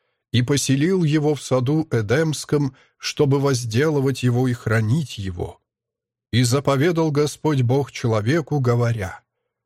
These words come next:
«От всякого дерева в саду ты будешь есть, а от дерева познания добра и зла не ешь от него, ибо в день, в который ты вкусишь от него,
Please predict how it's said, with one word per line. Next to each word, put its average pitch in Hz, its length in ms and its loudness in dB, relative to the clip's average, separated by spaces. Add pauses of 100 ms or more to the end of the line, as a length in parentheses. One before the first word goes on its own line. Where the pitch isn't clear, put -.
(240)
«От 120 200 0
всякого 160 680 0
дерева 135 540 0
в 127 80 -8
саду 104 460 -2
ты 120 160 -2
будешь 107 500 -4
есть, 117 540 -4 (460)
а 120 140 2
от 123 120 2
дерева 131 460 2
познания 123 720 0
добра 113 460 0
и 120 80 0
зла 107 400 0
не 123 180 2
ешь 120 400 -2
от - 160 -10
него, - 460 -14 (500)
ибо 147 220 4
в 147 120 0
день, 170 380 2
в - 120 -16
который 156 440 0
ты 160 160 -2
вкусишь 170 760 -2
от 127 160 -2
него, 127 460 0